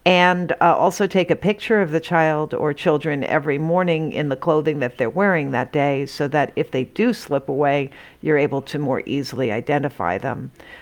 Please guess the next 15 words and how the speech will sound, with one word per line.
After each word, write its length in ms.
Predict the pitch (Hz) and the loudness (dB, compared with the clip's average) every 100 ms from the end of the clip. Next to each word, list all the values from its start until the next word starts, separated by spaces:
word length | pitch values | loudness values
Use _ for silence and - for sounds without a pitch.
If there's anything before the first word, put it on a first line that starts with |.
| - - | -12 2
Uh, 280 | 147 139 131 | 4 4 2
it's 160 | 151 - | 0 0
always 360 | 139 151 147 | 0 0 0
a 20 | - | -4
great 260 | 143 143 | -2 -2
idea 300 | 139 147 127 | -2 -2 -4
to 100 | 139 | -4
keep 280 | - 143 - | -4 -6 -4
your 80 | 120 | -10
stroller 500 | - - 131 127 147 | -10 -2 0 0 0
with 260 | 147 151 | -2 -2
you 140 | 156 160 | -2 0
wherever 340 | 135 117 135 | 0 -2 -2
you 160 | 143 131 | -4 -4
can 380 | - 139 165 | -2 0 -2